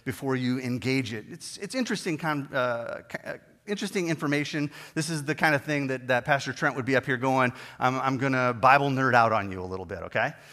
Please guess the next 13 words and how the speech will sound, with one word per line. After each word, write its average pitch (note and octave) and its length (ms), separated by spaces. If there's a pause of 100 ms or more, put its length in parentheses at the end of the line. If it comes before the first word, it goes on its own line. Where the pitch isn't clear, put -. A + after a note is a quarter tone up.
(360)
Um, G#2+ 320
but E3 120
it's C#3 120
great G#3 260
stuff, - 560
and C#3+ 420
it's D#3 160
stuff F3+ 280
maybe F3+ 260
you E3 180
don't D#3+ 280
know, C#3 140
or C3+ 180